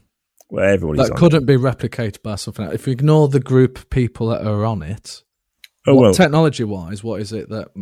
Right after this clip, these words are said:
Speaker 2: would make you think, "I can't go to this other thing"?
Speaker 1: Oh, well, it's just that everyone's on Instagram.
Speaker 2: And that's it, isn't it? That is the crutch of it. And it's the same problem with Twitter. It's the same problem with Facebook. It's the same problem with Instagram and anything
Speaker 1: Yeah.
Speaker 2: else.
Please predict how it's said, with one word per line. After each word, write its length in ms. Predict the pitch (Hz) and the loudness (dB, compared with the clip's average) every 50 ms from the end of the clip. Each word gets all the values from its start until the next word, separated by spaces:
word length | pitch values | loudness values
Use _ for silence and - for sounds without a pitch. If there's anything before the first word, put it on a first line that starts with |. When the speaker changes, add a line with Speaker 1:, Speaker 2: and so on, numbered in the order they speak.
| 90 - | -16 -12
Speaker 2:
would 160 | 117 110 95 101 | -10 -8 -6 -4
make 160 | 107 104 69 | -4 -4 -4
you 40 | - | -6
think, 180 | - 117 95 90 | -6 -6 -6 -6
"I 20 | |
can't 260 | - - 131 113 107 - | -4 -2 0 0 0 0
go 100 | 104 101 | -2 -2
to 140 | - - | 0 -2
this 160 | 92 90 - - | -2 -2 -2 -4
other 180 | 98 92 90 87 | -6 -6 -6 -8
thing"? 260 | - 71 76 90 - _ _ _ _ _ _ _ _ _ _ _ _ _ - | -10 -10 -12 -12 -14 _ _ _ _ _ _ _ _ _ _ _ _ _ 0
Speaker 1:
Oh, 80 | 175 | 2
well, 100 | 151 131 | 2 2
it's 120 | - - - | 2 0 -2
just 180 | - - - | -4 -6 -4
that 80 | - - | -2 0
everyone's 300 | 82 - - 80 78 - | 0 0 0 -2 0 0
on 120 | 85 85 78 | 2 2 2
Instagram. 560 | 71 76 - - - 101 107 - - 92 87 - _ _ - | 0 0 -4 -4 -6 -4 -2 -2 -2 -4 -6 -8 _ _ -4
Speaker 2:
And 120 | 117 113 117 | -2 0 0
that's 220 | 107 82 - - 135 | 0 -2 -2 -2 -2
it, 100 | - - | 0 -2
isn't 300 | 95 113 160 196 - - | -2 -4 -6 -8 -8 -10
it? 120 | - - _ _ _ _ _ _ _ _ _ _ _ - | -12 -12 _ _ _ _ _ _ _ _ _ _ _ -10
That 200 | - 123 110 82 104 | -4 -4 -2 0 0
is 180 | 101 98 98 | -2 -2 -4
the 280 | - - 113 95 90 92 | -6 -6 -6 -6 -6 -6
crutch 320 | - - - 92 - - 92 | -8 -8 -8 -8 -8 -8 -10
of 100 | 90 90 | -8 -8
it. 160 | 85 87 - _ _ _ _ | -8 -8 -10 _ _ _ _
And 200 | - - 110 110 | -10 -6 -2 -2
it's 200 | 104 - - - | -2 -2 -4 -2
the 80 | - 98 | -4 -4
same 300 | - - - 127 123 123 | -2 0 0 2 2 2
problem 260 | - - 117 110 104 98 | 2 0 0 0 0 0
with 80 | 90 | -2
Twitter. 420 | - - 139 131 131 - - 131 107 | -2 0 0 0 0 0 -2 -2 -2
It's 100 | - 95 | -2 -4
the 40 | 85 | -6
same 220 | - - 95 87 | -6 -6 -6 -6
problem 220 | - - 85 90 90 | -6 -8 -8 -8 -8
with 100 | 98 - | -8 -6
Facebook. 520 | - 117 113 104 - - 104 95 - - | -2 -2 -2 -2 -2 -4 -6 -6 -6 -6
It's 140 | - - - | -8 -8 -8
the 60 | 78 | -8
same 280 | - - - 80 87 85 | -6 -6 -6 -6 -6 -6
problem 400 | - - 87 82 - 80 82 85 | -6 -4 -4 -4 -4 -4 -4 -4
with 200 | 82 82 87 - - | -4 -4 -6 -6 -4
Instagram 840 | - 113 110 - - - 104 92 101 95 90 87 87 87 90 87 _ _ _ _ _ _ _ _ _ _ - | 0 0 0 0 -2 -4 -6 -4 -4 -2 -2 -2 -4 -6 -8 -10 _ _ _ _ _ _ _ _ _ _ -10
and 100 | 92 85 | -8 -6
anything 300 | 85 90 92 90 85 85 | -6 -6 -6 -6 -6 -6
Speaker 1:
Yeah. 120 | 82 82 | -6 -6
Speaker 2:
else. 260 | 82 85 - - - | -8 -10 -10 -12 -16